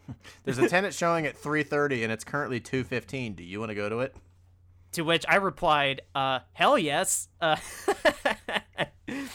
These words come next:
Speaker 2: so yeah, it just kinda happened, uh, organically like that. We were already gonna go just
Speaker 1: And,
Speaker 2: he-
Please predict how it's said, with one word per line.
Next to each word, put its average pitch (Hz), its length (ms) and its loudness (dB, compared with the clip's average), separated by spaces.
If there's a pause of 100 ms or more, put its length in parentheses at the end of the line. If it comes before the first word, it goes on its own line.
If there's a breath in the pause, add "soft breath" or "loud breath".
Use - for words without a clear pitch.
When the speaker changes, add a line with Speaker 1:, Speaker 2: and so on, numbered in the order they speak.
(380 loud breath)
Speaker 2:
so - 140 -6
yeah, 240 220 8
it 175 180 4
just 226 160 -6
kinda 220 220 4
happened, 190 640 2
uh, 165 360 0
organically 175 560 -2
like 143 180 -4
that. 131 200 -2
We 143 140 -6
were 170 100 -2
already 170 220 0
gonna 156 240 -4
go 156 220 -4
just 147 200 -12 (140)
Speaker 1:
And, 139 180 -2
Speaker 2:
he- - 40 -6